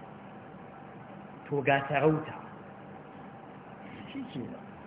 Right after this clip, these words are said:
To, da ka fa'arafahum wa hum lahu munkirun, su ba su gane shi ba. Kaga matakin farko kenan. Sannan aka ci gaba, aka ci gaba, aka ci gaba, ya zo ya,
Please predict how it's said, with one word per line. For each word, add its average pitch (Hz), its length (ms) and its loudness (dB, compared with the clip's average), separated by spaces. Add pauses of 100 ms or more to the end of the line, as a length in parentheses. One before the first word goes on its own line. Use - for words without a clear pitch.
(340)
To, 202 100 4
da 202 140 12
ka 196 120 6
fa'arafahum 208 720 12
wa 247 120 12
hum 233 220 10
lahu 190 260 10
munkirun, 175 500 4
su 226 100 2
ba 202 160 6
su 151 60 -2
gane 147 340 8
shi - 140 -4
ba. - 100 -6 (460)
Kaga 175 220 12
matakin 196 460 10
farko 196 320 8 (100)
kenan. 117 260 2 (360)
Sannan 190 220 10
aka 170 340 10
ci 180 80 4
gaba, 151 300 8
aka - 240 4
ci 170 60 0
gaba, 151 260 6
aka 156 220 0
ci 175 60 -2
gaba, 147 220 4
ya 160 140 8
zo 160 120 4
ya, 165 140 6